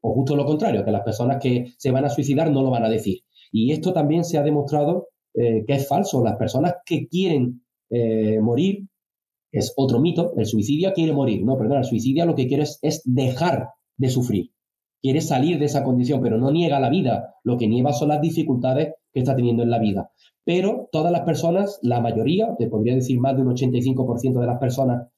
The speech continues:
que han fallecido por suicidio, lo han verbalizado, lo han dicho en los meses previos.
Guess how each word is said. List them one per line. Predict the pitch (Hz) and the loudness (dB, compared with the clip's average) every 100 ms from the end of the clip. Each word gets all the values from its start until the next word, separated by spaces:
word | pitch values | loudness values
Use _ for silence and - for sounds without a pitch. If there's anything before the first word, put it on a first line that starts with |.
| _ _ | _ _
que | 135 | -2
han | 127 | 0
fallecido | 131 131 123 127 | 0 0 0 0
por | 127 | 0
suicidio, | 127 123 139 156 180 - - | 0 0 2 0 -2 -6 -4
lo | 151 139 | 0 2
han | 135 160 | 2 2
verbalizado, | 165 135 123 120 160 120 | 0 2 0 0 0 0
lo | 120 135 | 2 2
han | 143 | 2
dicho | 156 190 110 - - | 0 -2 -4 -6 -4
en | 113 | -2
los | 110 | 0
meses | 117 135 131 | 0 0 -2
previos. | 123 180 120 95 | -2 0 0 -2